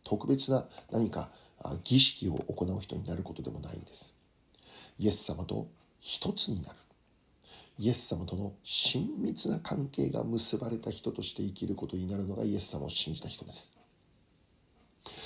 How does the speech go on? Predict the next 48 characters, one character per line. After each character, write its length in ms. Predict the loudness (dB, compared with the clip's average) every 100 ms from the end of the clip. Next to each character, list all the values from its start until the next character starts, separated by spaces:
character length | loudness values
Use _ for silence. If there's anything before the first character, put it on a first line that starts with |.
| -6
そ 140 | 0 2
し 80 |
て、 80 | 2
こ 120 | 2
の 80 | 4
よ 40 | 4
う 40 |
な 60 | 4
関 180 | 0
係 160 | 2 2
が 140 | 4
結 260 | 2 0 0
ば 80 | 0
れ 80 | 2
る 80 |
こ 80 | 0
と 100 | 0
の 100 | 0
た 80 | 0
め 100 | 0
に、 140 | 0
イ 60 | 0
エ 40 |
ス 140 | 0 -2
様 160 | -2
の 100 | -2
命 320 | -2 -2 -4 -4
が 220 | -4 -6 -16 -20 _ _ _ _ _
捨 200 | -4 -2
て 120 | 0 0
ら 120 | 0
れ 140 | 0
る 100 | 0
ほ 140 | -2 0
ど 100 | 2
の 240 | 2 0 -6 -20 -20 _ _ _ _ _ _
大 180 | 0 2
き 120 | 0
な 80 | -4
犠 300 | -4 -2 -2
牲 20 |
が 80 | -2
あ 40 | -6
っ 40 |
た 80 | -8
こ 100 | -8
と 120 | -4
を 180 | -4 -4